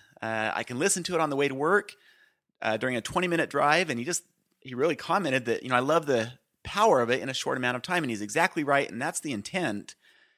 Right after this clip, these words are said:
is that you can listen to this and have some quick hitting ideas that can really impact your, your life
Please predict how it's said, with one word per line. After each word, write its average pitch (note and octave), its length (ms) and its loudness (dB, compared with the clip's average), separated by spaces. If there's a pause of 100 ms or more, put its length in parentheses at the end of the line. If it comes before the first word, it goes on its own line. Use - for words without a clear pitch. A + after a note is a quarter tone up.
(260)
is - 80 -6
that A#2+ 120 -6
you F3+ 100 -4
can F3 160 -6
listen D#3+ 260 -4
to D3 60 0
this E3 160 4
and D3 80 -6
have C#3+ 180 2
some - 160 -6
quick - 280 -4
hitting D#3+ 200 -4
ideas D3 320 2
that A#2+ 140 -8
can A2+ 180 -8
really D3+ 260 0
impact C3 380 -2
your, B2+ 200 -4 (180)
your E3+ 220 2
life A2+ 420 4